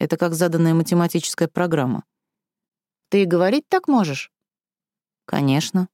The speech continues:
У нас в институте был один слабослышащий и очень плохо говорящий мальчик.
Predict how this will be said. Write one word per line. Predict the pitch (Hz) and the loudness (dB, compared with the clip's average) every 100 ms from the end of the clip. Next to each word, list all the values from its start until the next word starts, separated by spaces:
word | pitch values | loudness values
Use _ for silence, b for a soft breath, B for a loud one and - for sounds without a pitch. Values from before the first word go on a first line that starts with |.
| _ _ - | _ _ -2
У | 160 | 0
нас | 165 | 2
в | 180 | 0
институте | - 180 208 202 | 0 0 0 0
был | 165 180 | 2 2
один | 185 180 | 2 0
слабослышащий | - 196 175 170 233 262 202 - 156 | 0 0 0 0 2 2 0 0 2
и | 151 | 2
очень | 214 202 | 2 0
плохо | - 180 - | 0 -2 -2
говорящий | 147 143 139 170 - 151 | -2 0 0 0 0 0
мальчик. | 139 139 - - | 0 -2 -6 -10